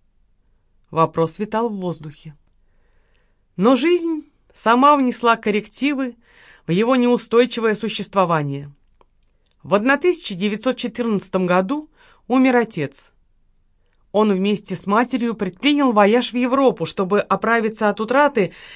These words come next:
и по удивительному стечению обстоятельств, которых в дальнейшем на его жизненном пути будет немало, в августе они оказались в Москве,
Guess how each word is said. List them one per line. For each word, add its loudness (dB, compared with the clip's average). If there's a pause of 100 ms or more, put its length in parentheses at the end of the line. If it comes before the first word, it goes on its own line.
(180)
и 0
по -2
удивительному 0
стечению 0
обстоятельств, -2 (200)
которых -2
в -10
дальнейшем 0
на 0
его 0
жизненном -4
пути -8
будет -12
немало, -2 (560)
в -4
августе 2
они 2
оказались 0
в -10
Москве, -4